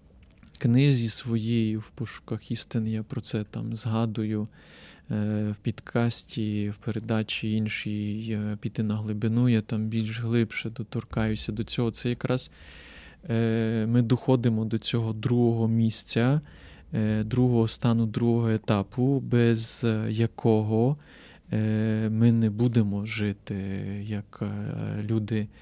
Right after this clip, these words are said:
е, вільні, е, е, до свободи від цих образ, е, ми не зможемо бути людьми, е, добрими, правда? Тому що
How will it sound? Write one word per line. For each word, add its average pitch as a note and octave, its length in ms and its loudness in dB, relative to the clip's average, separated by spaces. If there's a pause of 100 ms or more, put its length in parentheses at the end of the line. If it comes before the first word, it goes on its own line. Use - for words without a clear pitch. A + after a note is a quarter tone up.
(460)
е, G#2+ 220 -6
вільні, A2 840 0 (160)
е, G#2 40 -12
е, G#2 1600 -10
до A2 560 -2
свободи A2+ 1080 -2
від G#2+ 140 -12
цих - 260 -8
образ, A#2+ 760 -4
е, G#2+ 280 -8
ми A2 160 -4
не A2+ 120 -4
зможемо A2+ 720 -2
бути G#2+ 400 -4
людьми, G#2+ 520 -4 (500)
е, A2 160 -4
добрими, A2+ 880 0
правда? A2+ 400 -4
Тому G#2+ 340 -6
що G#2 420 -4